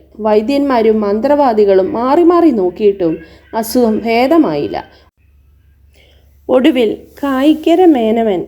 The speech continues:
എന്ന പ്രസിദ്ധനായ ഒരു ജ്യോത്സ്യനെ കൊണ്ട് പ്രശ്നം വെപ്പിച്ചു നോക്കിയപ്പോൾ ബ്രാഹ്മണൻ ഏറ്റുമാനൂർ ദേവനെ അഭയം പ്രാപിച്ചിരിക്കുന്നതിനാൽ മഹാദേവന്റെ കോപം നിമിത്തം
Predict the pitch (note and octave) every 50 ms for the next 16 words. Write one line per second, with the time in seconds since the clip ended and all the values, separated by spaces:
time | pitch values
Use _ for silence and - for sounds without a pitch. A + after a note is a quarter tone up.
0 | - _ - A#3 A#3+ A#3+ A#3 A3 - - - - B3+ B3 - B3 D#4 C4 C4+ C#4+
1 | D4+ D#4 D4+ D4+ C#4+ C4 A#3 G#3 G3+ G3+ G3 G#3+ G3 F#3+ F#3+ G3 - - A#3+ A#3+
2 | A#3 A3+ - G3+ F#3+ F#3 F3+ D#3+ - - B3+ C4+ C4 - - E4+ E4 E4 C#4+ G#3
3 | F#3+ - - A3+ - B3+ A3 G3 F3+ F3 E3+ - G#3 G3 G3 G3 F#3 F#3 - -
4 | A3 A3+ A3 G#3+ G#3+ G#3+ A3+ A3 A3 G#3 F#3 E3 - - - - _ _ - B3+
5 | B3+ C4 C4+ C4 C4 E4+ E4 E4 E4+ E4+ E4+ F4 E4+ E4 B3+ A3 G#3 G3+ G#3 G#3
6 | G#3 G#3 G3 F#3+ - - - - A3+ A#3 - - E4 F4 F#4+ F4+ D#4+ C4 A3+ G#3
7 | G3+ G3+ A3+ G#3+ - B3+ A3 A3 G#3 A3 G3+ G#3 G3+ F#3+ F#3+ F#3 F#3+ F#3+ F#3 F#3
8 | F3+ - - - - - _ - A#3 A#3+ A3+ A3 C#4 D4 D4+ D4+ D#4 D#4 D#4 D#4+
9 | D#4 D4+ D4 D4+ A#3 G#3+ G#3+ A3 G#3+ C#4 C#4+ C#4+ A3+ F#3 F3+ F3+ E3+ - F#3 F3